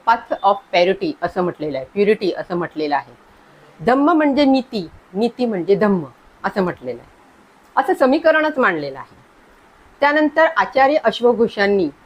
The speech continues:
"शीले पतिष्ठाय नरो सपञ्यो" असं म्हटलेलं आहे, म्हणजे प्रज्ञावान मनुष्य शिलाचरणात प्रतिष्ठित होतो, प्रतिष्ठित असतो असं म्हटलेलं आहे. मग एवढं शिलाचरण जे धम्माचा जो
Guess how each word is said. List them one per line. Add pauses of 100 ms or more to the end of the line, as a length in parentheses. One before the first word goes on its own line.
(260)
"शीले
पतिष्ठाय
नरो
सपञ्यो" (220)
असं
म्हटलेलं
आहे, (280)
म्हणजे (360)
प्रज्ञावान
मनुष्य (180)
शिलाचरणात
प्रतिष्ठित
होतो, (320)
प्रतिष्ठित (160)
असतो (420)
असं
म्हटलेलं
आहे. (420)
मग (220)
एवढं
शिलाचरण
जे
धम्माचा
जो